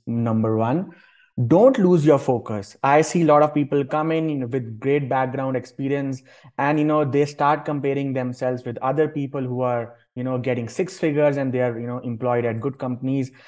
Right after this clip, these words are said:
and they lose focus and they just get into something but because they want to earn.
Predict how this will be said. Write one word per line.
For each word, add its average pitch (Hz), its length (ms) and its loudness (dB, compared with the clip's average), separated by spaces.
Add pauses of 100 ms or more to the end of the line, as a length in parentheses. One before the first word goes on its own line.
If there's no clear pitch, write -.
(160)
and 147 200 0
they 151 100 4
lose 175 260 4
focus 175 560 0
and 139 200 -4
they 143 80 0
just 131 240 -4
get 135 200 0
into 135 220 -6
something 110 480 -10
but 113 240 -2
because 117 280 2
they 117 80 2
want 113 240 0
to 120 140 -6
earn. 107 220 -4